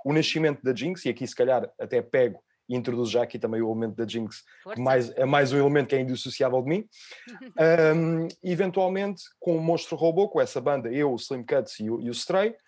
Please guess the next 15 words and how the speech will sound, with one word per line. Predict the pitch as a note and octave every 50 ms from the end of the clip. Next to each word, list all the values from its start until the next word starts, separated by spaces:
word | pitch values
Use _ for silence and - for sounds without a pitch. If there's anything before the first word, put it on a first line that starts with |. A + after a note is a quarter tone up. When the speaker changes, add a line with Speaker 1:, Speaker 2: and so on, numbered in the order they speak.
| _ _ - - - - _ _ -
Speaker 1:
ah, | E3+ F#3 F#3+ F#3 F#3 F#3 F3+
surgiu | F3 - - - F#3 E3+ C#3+ E3 F3+ E3+
a | E3
ideia | D#3+ E3 D#3+
de | -
fazer | - D#3 D#3 E3
o | F3 F3
álbum | F#3+ F#3+ G3 F#3+ F#3+ G3+ G#3 G#3 _ _
e | - F3 E3+ D3+ _
com | - - E3+ F3 E3+ E3+ E3 D3+ -
o, | D3
surgiu, | - - E3 C#3 B2 D3 - - - - - E3+ - -
com | - D#3
essa | D#3+ D#3+ - -
ideia, | C#3+ C3+ D3 D3+ D#3 D#3 E3 F3